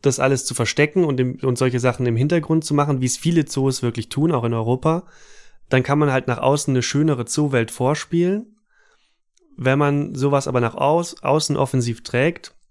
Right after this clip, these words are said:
dann zeigt man den Leuten zumindest so, so geht's hier bei uns ab, das passiert bei uns. Und damit ermöglicht man ja auch den Leuten wiederum, sich selbst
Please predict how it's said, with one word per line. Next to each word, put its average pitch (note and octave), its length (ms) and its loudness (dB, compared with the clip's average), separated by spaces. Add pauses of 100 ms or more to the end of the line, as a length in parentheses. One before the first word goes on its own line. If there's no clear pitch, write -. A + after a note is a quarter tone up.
(560)
dann C#3+ 220 0
zeigt C3+ 320 0
man C#3+ 120 2
den B2+ 140 2
Leuten B2 300 0
zumindest B2 480 -2
so, C3+ 240 -2
so C#3 480 0 (140)
geht's C3+ 240 0
hier C#3 120 2
bei A#2+ 120 2
uns A2+ 220 -2
ab, D#3 240 0
das B2+ 140 -2
passiert - 360 -2
bei E3+ 120 2
uns. E3+ 340 -2 (560)
Und C3+ 180 2
damit C3+ 180 2
ermöglicht C#3 480 0
man B2+ 140 2
ja B2 120 2 (180)
auch A#2+ 140 0
den A#2+ 140 0
Leuten C3+ 300 0
wiederum, B2+ 300 0
sich A#2+ 180 -4
selbst - 480 -2